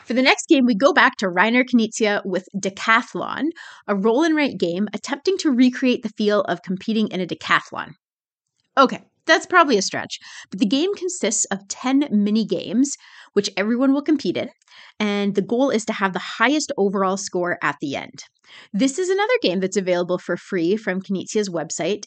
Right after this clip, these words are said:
and I've included a link to the P D F as well in the show notes. It was originally published in two thousand three,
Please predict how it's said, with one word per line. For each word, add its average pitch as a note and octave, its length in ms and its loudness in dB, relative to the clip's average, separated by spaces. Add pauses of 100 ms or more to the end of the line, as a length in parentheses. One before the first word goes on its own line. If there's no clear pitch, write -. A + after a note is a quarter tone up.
(120)
and G#3 280 -4
I've G3 200 -4
included A#3+ 460 -2
a F#3 80 -2
link G3+ 300 -2
to F3 80 -8
the E3+ 80 -6
P - 180 -8
D F#3 160 -4
F F3+ 180 -6
as F3 140 -10
well E3+ 280 -4
in F3 120 -8
the D#3+ 80 -6
show C3 200 -8
notes. - 420 -14 (360)
It G#3+ 120 4
was G#3+ 160 0
originally B3+ 560 0
published A3+ 400 -4
in E3+ 180 -10
two A3+ 180 -4
thousand C4 360 0
three, G3+ 400 -2